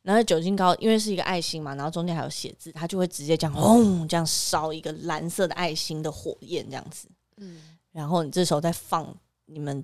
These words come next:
Speaker 1: 之间的主题曲，然后你再把那个周年的礼物送给他，就是我做过的事情。
Speaker 2: 头皮发麻欸，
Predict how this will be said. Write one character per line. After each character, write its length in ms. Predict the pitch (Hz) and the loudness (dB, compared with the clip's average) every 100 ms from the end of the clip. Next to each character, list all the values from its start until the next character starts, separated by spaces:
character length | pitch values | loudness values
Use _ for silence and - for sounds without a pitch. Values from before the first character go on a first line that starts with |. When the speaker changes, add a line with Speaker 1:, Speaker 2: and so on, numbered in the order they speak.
| _ | _
Speaker 1:
之 220 | - 160 | -4 -2
间 160 | 170 165 | 0 0
的 100 | 147 | -2
主 200 | - 87 | -6 -14
题 260 | - - - | -14 -16 -12
曲， 320 | - - - | -10 -10 -10
然 120 | - | -8
后 140 | 143 160 | -4 -4
你 60 | |
再 120 | 139 160 | -2 -6
把 220 | - - | -6 -12
那 100 | 156 | -10
个 240 | - - - _ _ | -10 -10 -12 _ _
周 220 | - 165 160 | 0 0 2
年 180 | 131 | -2
的 80 | 135 | -6
礼 160 | - - | -8 -8
物 120 | 143 135 | -10 -8
送 320 | - 151 95 | -6 -6 -8
给 80 | - - | -14 -18
他， 200 | - - - | -14 -12 -6
就 100 | 180 | 2
是 100 | 190 | 6
我 140 | 160 | 6
做 160 | - 147 | 2 -4
过 140 | 135 - | -4 -6
的 60 | |
事 220 | - - - | -8 -12 -8
情。 240 | - - _ _ _ _ _ _ _ _ _ _ _ _ - | -8 -8 _ _ _ _ _ _ _ _ _ _ _ _ -12
Speaker 2:
头 280 | - 185 185 | -2 0 0
皮 240 | 180 170 | 0 -2
发 320 | 170 190 185 | -2 -2 -2
麻 300 | 202 175 147 | -2 -2 -4
欸， 80 | 143 | -4